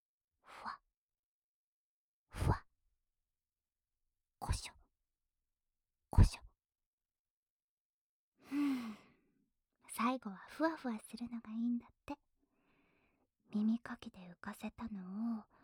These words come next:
これで取るの。ふわ。ふわ。ふわ。<laughs> ふわ。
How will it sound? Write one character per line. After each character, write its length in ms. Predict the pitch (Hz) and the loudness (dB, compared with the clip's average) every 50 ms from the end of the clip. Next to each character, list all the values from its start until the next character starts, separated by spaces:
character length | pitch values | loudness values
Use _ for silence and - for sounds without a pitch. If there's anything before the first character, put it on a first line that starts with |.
| - _ _ _ _ _ _ _ - | -20 _ _ _ _ _ _ _ -8
こ 80 | - - 175 | -6 -6 -4
れ 80 | 202 220 | -6 -6
で 120 | - 233 - | -6 -6 -2
取 140 | - - - | -2 0 0
る 60 | 285 | 0
の。 60 | 254 208 - _ _ _ _ _ _ _ _ _ _ _ _ _ _ _ _ _ _ _ _ _ _ _ _ _ _ _ _ _ _ _ _ _ _ _ _ - | -2 -4 -6 _ _ _ _ _ _ _ _ _ _ _ _ _ _ _ _ _ _ _ _ _ _ _ _ _ _ _ _ _ _ _ _ _ _ _ _ -10
ふ 180 | - - - - | -4 -2 0 0
わ。 200 | - - - - _ _ _ _ _ _ _ _ _ _ _ _ _ _ _ _ _ _ _ _ _ _ _ _ _ _ _ _ _ _ _ _ _ - - | 0 0 -4 -8 _ _ _ _ _ _ _ _ _ _ _ _ _ _ _ _ _ _ _ _ _ _ _ _ _ _ _ _ _ _ _ _ _ -8 -4
ふ 220 | - - - - - | 2 4 4 4 4
わ。 200 | - - - - _ _ _ _ _ _ _ _ _ _ _ _ _ _ _ _ _ _ _ _ _ _ _ _ _ _ _ _ _ _ _ _ _ _ _ _ _ _ _ - | 2 -4 -6 -12 _ _ _ _ _ _ _ _ _ _ _ _ _ _ _ _ _ _ _ _ _ _ _ _ _ _ _ _ _ _ _ _ _ _ _ _ _ _ _ -20
ふ 260 | - - - 226 233 | -18 -12 -4 0 2
わ。 460 | 233 220 220 214 214 208 - - - | 2 2 0 -2 -4 -6 -10 -12 -14
<laughs> 0 | - - - - - - - _ _ _ _ _ _ _ _ _ _ _ _ _ _ _ _ _ _ _ _ _ _ _ | -16 -16 -20 -20 -20 -20 -20 _ _ _ _ _ _ _ _ _ _ _ _ _ _ _ _ _ _ _ _ _ _ _
ふ 260 | _ - - - - - | _ -6 -4 0 0 0
わ。 3000 | - - - - - - - - - - - - - - _ _ _ _ _ _ _ _ _ _ _ _ _ _ _ _ _ _ _ _ _ _ _ _ _ _ _ _ _ _ _ _ _ _ _ _ _ _ _ - 269 - - | 0 0 -2 -6 -8 -10 -12 -14 -16 -18 -20 -20 -20 -20 _ _ _ _ _ _ _ _ _ _ _ _ _ _ _ _ _ _ _ _ _ _ _ _ _ _ _ _ _ _ _ _ _ _ _ _ _ _ _ -4 -4 -4 -6